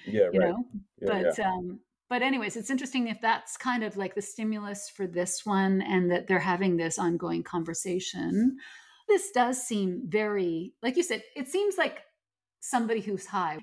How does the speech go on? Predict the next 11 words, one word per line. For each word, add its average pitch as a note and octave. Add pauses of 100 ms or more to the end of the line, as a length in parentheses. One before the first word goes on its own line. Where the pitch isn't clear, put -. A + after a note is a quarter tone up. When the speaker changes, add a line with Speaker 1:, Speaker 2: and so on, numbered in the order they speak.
Speaker 2:
It's G#3+
somebody B3
who's A3+
having G#3+
a G3
really G3+
great F3+
trip. G#3 (640)
Of -
course, A#3+
the, G3